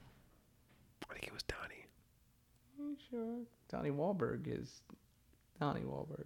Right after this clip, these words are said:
Speaker 2: but I thought it was
Speaker 1: Maybe,
Speaker 2: Daniel
Speaker 1: maybe it was
Speaker 2: Baldwin.
Speaker 1: Dan-, maybe it was Danny. Maybe it was Danny. Sorry. <laughs> Uh,
Speaker 2: Rating?
Speaker 1: Yeah, sure. <clears throat> Six beautiful ratings, <laughs> uh, that we have on this podcast to show our affection, our adoration, our,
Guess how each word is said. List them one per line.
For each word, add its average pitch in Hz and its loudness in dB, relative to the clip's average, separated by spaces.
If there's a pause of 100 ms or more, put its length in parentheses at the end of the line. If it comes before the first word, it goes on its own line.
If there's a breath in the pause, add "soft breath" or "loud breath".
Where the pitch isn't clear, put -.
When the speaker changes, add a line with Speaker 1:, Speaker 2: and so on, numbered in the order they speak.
Speaker 2:
but - -2
I 143 0
thought - -6
it - 0
was 143 -2
Speaker 1:
Maybe, 165 2
Speaker 2:
Daniel 139 6
Speaker 1:
maybe 98 12
it 104 10
was 101 8
Speaker 2:
Baldwin. - 10
Speaker 1:
Dan-, - -10
maybe - -6
it - -10
was - -10
Danny. - -2
Maybe - -12
it - -12
was - -10
Danny. - -8
Sorry. - 2 (100)
<laughs> - -
Uh, 135 12 (720)
Speaker 2:
Rating? 156 12 (220)
Speaker 1:
Yeah, 151 12
sure. 170 12 (360)
<clears throat> 117 12
Six - 12
beautiful 113 12
ratings, 107 12 (460 loud breath)
<laughs> - 2
uh, 107 12
that 107 12
we 95 12
have 98 12
on 85 12
this 85 12
podcast 92 12
to 98 12
show 131 12
our 104 12
affection, 131 12
our 92 12
adoration, 107 12
our, 90 12